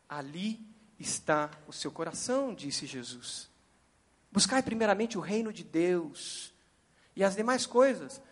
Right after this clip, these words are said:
vos serão acrescentadas", disse Jesus. Será que estamos no caminho de Emaús?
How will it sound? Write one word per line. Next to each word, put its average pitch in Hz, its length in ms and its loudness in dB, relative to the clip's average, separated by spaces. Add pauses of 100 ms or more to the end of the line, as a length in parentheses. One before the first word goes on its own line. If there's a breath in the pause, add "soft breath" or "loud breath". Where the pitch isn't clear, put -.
(140 soft breath)
vos 175 140 -2
serão 180 340 0
acrescentadas", 156 1040 -12 (100)
disse 143 340 -10
Jesus. 123 600 -16 (1800)
Será 208 220 0
que 196 80 -10
estamos 202 360 -6
no 180 80 -12
caminho 180 340 -6
de 170 80 -2
Emaús? 160 580 -2